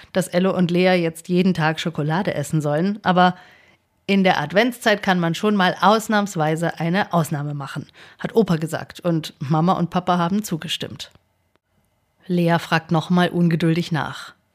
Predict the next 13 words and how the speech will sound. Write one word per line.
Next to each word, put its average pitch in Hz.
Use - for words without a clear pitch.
„Wann 247
dürfen 233
wir 226
das 226
erste 220
Türchen 294
aufmachen?“ 208
Und 170
Mama 175
antwortet, 156
„Am 160
ersten 226
Dezember. 180